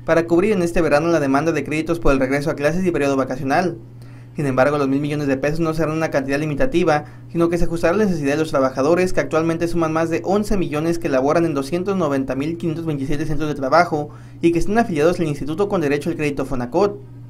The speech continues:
César Alberto Martínez Baranda, director general del Infonacot, informó que los créditos que se otorgarán a miles de padres de familia servirán para adquirir uniformes y útiles escolares en papelerías, librerías y tiendas departamentales.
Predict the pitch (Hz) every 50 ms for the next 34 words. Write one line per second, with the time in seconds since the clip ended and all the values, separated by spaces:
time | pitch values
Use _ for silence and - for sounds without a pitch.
0 | - - - - - - - - - - - - - - 143 131 127 135 123 127
1 | 123 135 147 143 139 - 147 143 131 135 147 151 151 147 139 135 127 139 156 165
2 | 165 143 139 135 127 120 123 151 - - 175 156 147 151 156 160 156 135 120 143
3 | 131 127 127 156 170 190 185 - - - - - - - - 175 175 170 196 190
4 | 226 233 269 247 202 - - 180 190 185 - - 170 156 139 143 139 139 135 135
5 | 139 156 175 175 170 170 180 175 165 160 - 151 156 165 165 170 - 143 135 139
6 | 160 175 180 175 - 160 139 139 143 147 151 - 165 156 143 - 143 139 139 143
7 | - 175 165 151 139 131 151 165 180 180 185 165 165 - 180 165 156 147 131 -
8 | 135 135 143 160 170 170 151 139 131 135 135 127 127 139 160 175 185 185 175 160
9 | 135 135 131 127 143 160 180 190 - - - 143 147 143 135 135 135 127 123 135
10 | 127 123 123 123 151 190 202 165 - - -